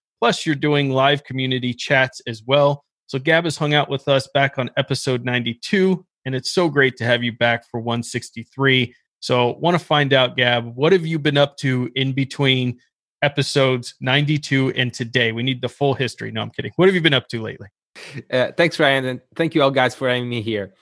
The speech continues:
Speaker 2: So, um, what have I been up to? Do you really seriously want me, want me to go from episode ninety-two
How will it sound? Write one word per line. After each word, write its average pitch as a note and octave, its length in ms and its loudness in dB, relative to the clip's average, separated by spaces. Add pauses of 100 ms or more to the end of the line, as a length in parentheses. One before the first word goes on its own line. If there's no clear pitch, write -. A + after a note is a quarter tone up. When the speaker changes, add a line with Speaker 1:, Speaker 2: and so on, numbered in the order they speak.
(360)
Speaker 2:
So, D3 480 4
um, C3+ 640 2 (200)
what D3 140 0
have G3 80 4
I A#3 80 2
been G#3+ 120 0
up F#3 200 -2
to? F#3+ 520 -2 (300)
Do B2+ 80 0
you F3+ 80 4
really A3 140 0
seriously E3+ 380 2
want C#3+ 200 2
me, C3 180 -6 (320)
want C3+ 240 -2
me C#3 60 -4
to B2 160 -6
go A#2+ 400 0
from A#2 760 -2
episode A2+ 420 -8 (100)
ninety-two A2+ 760 -4